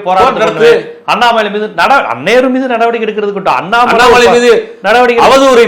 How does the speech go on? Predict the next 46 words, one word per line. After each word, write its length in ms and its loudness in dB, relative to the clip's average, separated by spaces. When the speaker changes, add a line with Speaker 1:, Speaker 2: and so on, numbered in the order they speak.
Speaker 2:
பரப்பி 320 0
பொதுமக்கள் 420 -2
மத்தியில 320 -2
ஒரு 140 -4
பிளவை 320 4
ஏற்படுத்தி 420 -4
மத 200 0
ரீதியான 360 0
ஒரு 80 -6
குழப்பத்தை 400 0
ஏற்படுத்த 340 -4
நினைத்த 240 -2
அண்ணாமலை 540 -2
மீது 180 0
கண்டிக்கிறேன். 560 -4
உன் 140 -2
வாயில 260 0
என்ன 120 -2
வச்சிருக்க? 340 -4
Speaker 1:
ஆனா 180 -2
இவருக்கு 260 -4
தான் 100 -4
கிறிஸ்டியன்ஸ் 320 -10
ஓட்டு 140 -6
போட 140 -6
போறாங்க, 260 -6
அப்படிதானே? 340 -6
எல்லா 100 0
சர்ச்சும் 240 -6
Speaker 2:
இது 40 -6
Speaker 1:
முடிவு 160 -4
Speaker 2:
இவர் 140 2
தான் 80 2
Speaker 1:
பண்ணிட்டாங்க. 200 2
Speaker 2:
சொல்றாரு. 300 0
Speaker 1:
இல்ல, 220 -12
எல்லா 240 0
சர்ச்சும் 280 -4
முடிவு 180 -10
பண்ணிட்டாங்களாமே 500 -4
விஜய் 240 -8
ஓட்டு 180 -10
போடணும்னு. 320 -14
Speaker 2:
இல்ல, 140 0
Speaker 1:
அப்படிதானே 300 -4
பரப்புறாங்க. 380 -4